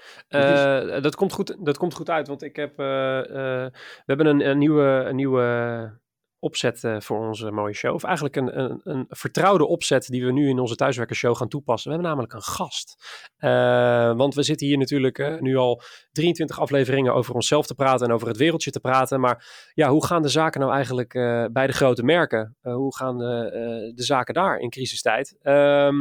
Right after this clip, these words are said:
Speaker 2: eh, dus we dachten, we nodigen iemand uit die daar wat over kan vertellen. Ehm, en die hopelijk, eh, antwoord kan geven op de vraag hoe de zaken nu lopen bij een van de <clears throat> bekendste restaurantketens van de wereld. Eh, dat gaan we doen met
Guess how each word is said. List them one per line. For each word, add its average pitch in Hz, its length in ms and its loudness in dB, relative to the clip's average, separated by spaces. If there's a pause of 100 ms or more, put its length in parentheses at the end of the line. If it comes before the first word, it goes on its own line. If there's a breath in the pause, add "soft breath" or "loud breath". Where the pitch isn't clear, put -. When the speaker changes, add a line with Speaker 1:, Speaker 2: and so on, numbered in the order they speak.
(360)
Speaker 2:
eh, 131 140 -2
dus 156 240 -2
we 180 60 -4
dachten, 180 260 2
we 170 100 2
nodigen 180 320 2
iemand 135 200 0
uit 180 220 2
die 190 100 -10
daar 160 100 2
wat 156 100 -2
over 139 160 -4
kan 127 140 -2
vertellen. 175 380 0 (320 loud breath)
Ehm, 143 580 2
en 143 120 0
die 135 120 -2
hopelijk, 170 480 2
eh, 139 240 0
antwoord 156 420 -4
kan 135 140 -2
geven 131 300 -2
op 123 80 -14
de 123 80 -12
vraag 131 400 0
hoe 139 140 -8
de 139 80 -8
zaken 139 280 0
nu 131 80 2
lopen 131 240 -2
bij 131 140 0
een 135 100 2
van 131 120 -2
de 123 140 2 (380 soft breath)
<clears throat> 160 340 6
bekendste 147 420 0 (200)
restaurantketens 135 880 2
van 143 300 2
de 147 60 6
wereld. 131 280 4 (360 loud breath)
Eh, 151 280 4
dat 170 160 0
gaan 196 140 2
we 190 80 0
doen 180 280 4
met 151 240 0